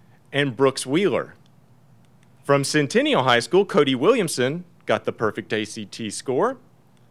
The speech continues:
From Franklin High School, Rachel Aylon, Caden Bridges, <clears throat> Owen Jimignani,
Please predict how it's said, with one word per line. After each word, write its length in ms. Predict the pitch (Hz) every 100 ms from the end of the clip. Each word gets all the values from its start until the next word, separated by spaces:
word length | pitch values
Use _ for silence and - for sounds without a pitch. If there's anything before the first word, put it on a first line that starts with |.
| _ _ _ _ _ _ _
From 200 | 131 131
Franklin 380 | 151 160 180 160
High 160 | 165
School, 280 | 160 190 170
Rachel 440 | 131 156 170 135 123
Aylon, 640 | 127 160 196 226 247 233 _ _ _ _ _ _ _ _ _ -
Caden 340 | 180 214 165
Bridges, 600 | 143 131 131 185 - - - -
<clears throat> 1160 | - - - _ _ _ _ _ _ _ _ 131
Owen 360 | 170 185 160
Jimignani, 760 | 135 147 127 127 175 127 147